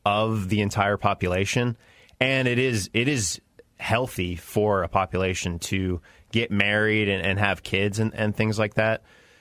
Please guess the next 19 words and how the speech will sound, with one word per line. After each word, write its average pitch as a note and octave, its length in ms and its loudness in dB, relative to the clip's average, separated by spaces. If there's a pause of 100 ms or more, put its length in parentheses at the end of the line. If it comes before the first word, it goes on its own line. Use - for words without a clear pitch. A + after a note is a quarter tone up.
So, G2 540 2
uh, F2 380 0
I A2+ 120 -2
would A#2+ 160 -2
just G#2 200 -2
see G#2 180 0
it G2 80 0
as F#2+ 180 0
a, F2 460 -2 (280)
uh, F2 460 -2
an G2+ 120 0
overall G#2+ 360 0
positive. F#2+ 720 -2
I A2+ 160 2
don't C3 220 -2
think A2+ 240 -2
people G#2+ 480 0
will G2 180 2
become G2 920 0